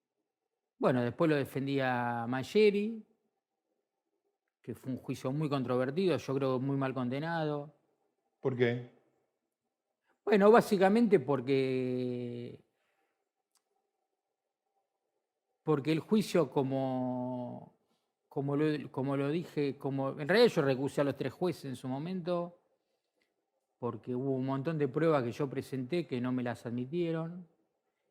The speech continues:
Speaker 1: y fundamentalmente por el tema del A D N, donde yo acredité de un modo total y absoluto que en un país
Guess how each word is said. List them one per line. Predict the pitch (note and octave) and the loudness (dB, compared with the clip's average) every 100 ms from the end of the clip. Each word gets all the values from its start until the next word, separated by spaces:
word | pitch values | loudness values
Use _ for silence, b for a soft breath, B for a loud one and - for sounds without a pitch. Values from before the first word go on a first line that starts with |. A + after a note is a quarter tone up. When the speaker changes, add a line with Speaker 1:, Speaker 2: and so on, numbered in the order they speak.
| _ _ _ | _ _ _
Speaker 1:
y | C3+ B2+ | -10 -10
fundamentalmente | - D#3 D#3 D#3 D#3 F3+ G#3+ F#3 | -6 -2 2 2 2 2 4 4
por | C#3 C3 | 2 0
el | |
tema | C3 D#3 C#3+ | 0 0 0
del | C#3 | 2
A | |
D | C3+ D3 C#3+ A#2+ | 2 2 2 2
N, | G#2 G#2+ | -2 -8
donde | A2+ A2+ A#2 | -6 -6 -6
yo | D#3 C#3 - _ - | -4 -4 -8 _ -6
acredité | C3 A#2+ C3 C3+ C3+ C3+ C#3 B2 A2 _ b b | -4 -2 -2 0 0 0 0 0 -2 _ b b
de | C3+ D#3 | -4 0
un | D#3+ | 2
modo | D3 C3+ B2+ B2+ | 2 2 0 4
total | D#3+ D3+ D#3 C#3+ B2+ - | 4 6 6 6 4 2
y | G3 | 6
absoluto | G#3+ D#3 D#3 E3+ G#3 E3+ E3 B2 - - _ _ _ _ _ _ | 6 4 2 6 4 4 2 2 0 -12 _ _ _ _ _ _
que | D#3 F3 E3+ - | 4 4 4 0
en | C#3+ | 0
un | E3+ D#3+ | 0 2
país | D#3 D3+ C3+ A#2+ - - | 4 4 2 -2 -8 -16